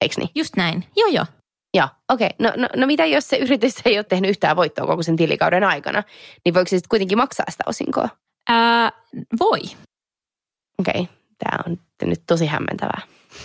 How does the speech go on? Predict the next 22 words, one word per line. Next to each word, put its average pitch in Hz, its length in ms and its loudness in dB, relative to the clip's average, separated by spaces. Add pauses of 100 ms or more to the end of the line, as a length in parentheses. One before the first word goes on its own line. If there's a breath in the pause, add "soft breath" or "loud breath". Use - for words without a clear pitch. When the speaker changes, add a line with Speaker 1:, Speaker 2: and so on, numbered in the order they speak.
(120 loud breath)
Speaker 1:
Tosi 254 280 2
Speaker 2:
<laughs> - 40 -4
Joo. 202 120 -2
Speaker 1:
hämmentävää. - 440 -2 (760 loud breath)
Speaker 2:
<laughs> - 400 -4 (720 loud breath)
Niin 269 160 4
munkin 240 300 4
mielestä, 190 360 0
mutta 208 280 0
siis, 208 260 0 (280 loud breath)
äh, 196 80 2 (100)
säännöt 240 400 2
menee 185 320 2
niin, 214 340 2 (100)
että 170 380 0 (120)
pörssiyhtiö 180 680 0
saa 247 220 2
jakaa 185 360 2
osinkoa, 262 600 2 (460 loud breath)
jos 226 340 2
sillä 180 340 2
on 170 240 0